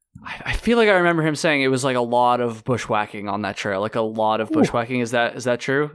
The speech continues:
Speaker 1: Am I thinking of the right thing?
Speaker 2: That is a very accurate
Speaker 1: Can you
Speaker 2: statement.
Speaker 1: talk about that a little bit? <laughs>
Speaker 2: Sure. Um, yeah, bushwhacking is gonna be a norm if you do the G D T. Um, but it is, it's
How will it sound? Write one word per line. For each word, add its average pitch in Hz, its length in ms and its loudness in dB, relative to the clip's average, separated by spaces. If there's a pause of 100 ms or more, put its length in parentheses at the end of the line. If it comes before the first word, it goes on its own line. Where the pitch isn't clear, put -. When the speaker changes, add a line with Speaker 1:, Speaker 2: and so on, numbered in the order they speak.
Speaker 1:
Am 135 100 -2
I 127 80 0
thinking 135 260 -4
of 135 60 0
the 131 80 0
right 131 160 0
thing? 147 220 -4 (440)
Speaker 2:
That 143 180 8
is 131 80 6
a 123 40 2
very 127 300 8
accurate 117 420 2
Speaker 1:
Can 123 140 6
you 135 100 4
Speaker 2:
statement. 123 40 6
Speaker 1:
talk 131 200 2
about 135 220 2
that 131 160 2
a - 20 -4
little 143 200 0
bit? 160 180 -2 (480)
<laughs> - 40 -20 (420)
Speaker 2:
Sure. 131 440 8
Um, 147 600 12 (460)
yeah, 170 180 8
bushwhacking 160 480 6
is 151 100 4
gonna 151 140 4
be 147 140 6
a 147 40 8
norm 143 360 6
if 113 100 2
you 123 80 0
do 127 100 4
the 117 120 2
G 120 180 4
D 123 120 4
T. 120 280 4 (100)
Um, 117 560 6 (720)
but 131 420 8
it 151 140 6
is, 156 460 4 (1120)
it's - 160 4